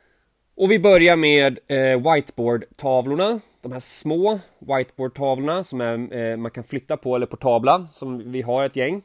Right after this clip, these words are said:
Eh, de köptes ju in för att man inte skulle, eller för att man skulle kunna skriva upp sina träningspass och slippa använda telefon allt för mycket och, och liksom så.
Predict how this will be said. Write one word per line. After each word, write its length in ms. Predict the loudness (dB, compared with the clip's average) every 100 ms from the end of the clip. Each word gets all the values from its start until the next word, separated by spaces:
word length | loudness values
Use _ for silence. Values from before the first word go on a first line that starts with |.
| _ _ _ _ _ _ _ _ -20 -20
Eh, 320 | -14 -10 -10
de 200 | -6 -6
köptes 400 | -4 -8 -8 -8
ju 40 | -6
in 360 | -4 -4 -6 -12 _ _
för 260 | 0 2 2
att 240 | 0 -4
man 200 | -6 -6
inte 240 | -6 -8
skulle, 540 | -12 -8 -4 0 0 -2
eller 160 | -2
för 100 | -6
att 40 | -6
man 100 | -8
skulle 240 | -8 -10
kunna 240 | -8 -8 -8
skriva 260 | -6 -4
upp 160 | -4 -6
sina 180 | -10 -10
träningspass 800 | -6 -6 -8 -8 -6 -6 -12 -16
och 220 | -12 -12
slippa 280 | -10 -10 -8
använda 280 | -8 -8 -10
telefon 580 | -10 -10 -10 -10 -10 -10
allt 200 | -12 -12
för 80 | -14
mycket 380 | -14 _ -12
och, 200 | -12 -12
och 100 | -12
liksom 260 | -12 -14 -16
så. 220 | -16 -20